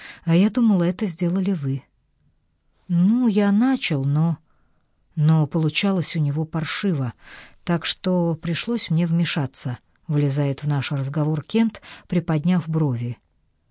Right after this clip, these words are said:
«Ваш дружок чуть было не перевел на старушенцию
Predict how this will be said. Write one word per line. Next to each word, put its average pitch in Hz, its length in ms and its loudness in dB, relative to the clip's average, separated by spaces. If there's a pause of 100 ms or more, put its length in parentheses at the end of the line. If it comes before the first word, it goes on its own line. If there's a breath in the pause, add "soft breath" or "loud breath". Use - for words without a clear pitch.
(500)
«Ваш 226 300 2
дружок 240 480 2
чуть 226 180 -2
было 214 280 4
не 196 160 6
перевел 214 460 2
на 180 120 2
старушенцию 175 840 0